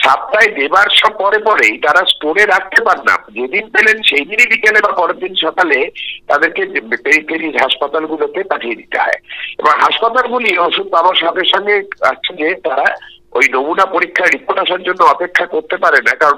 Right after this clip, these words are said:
পরীক্ষার রি-, রিপোর্ট আসবে তিন মাস পরে, আর ততদিনে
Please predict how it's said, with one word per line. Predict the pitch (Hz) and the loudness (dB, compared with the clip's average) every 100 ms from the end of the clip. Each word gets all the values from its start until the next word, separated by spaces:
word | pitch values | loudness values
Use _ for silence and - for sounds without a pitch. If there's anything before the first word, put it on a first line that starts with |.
| - | -2
পরীক্ষার | 131 143 - 170 | -4 -4 -2 0
রি-, | - - 117 | 0 0 0
রিপোর্ট | 123 127 165 156 | 0 -2 0 0
আসবে | 143 - 165 | -2 -4 -6
তিন | 170 190 | -6 0
মাস | 208 - - | 0 0 0
পরে, | 107 165 - - - - - | 0 -2 -6 -14 -14 -16 -2
আর | 110 139 156 147 185 - - _ - | 4 6 6 4 -2 -10 -20 _ -2
ততদিনে | 143 175 - 151 165 196 | 0 0 0 0 0 0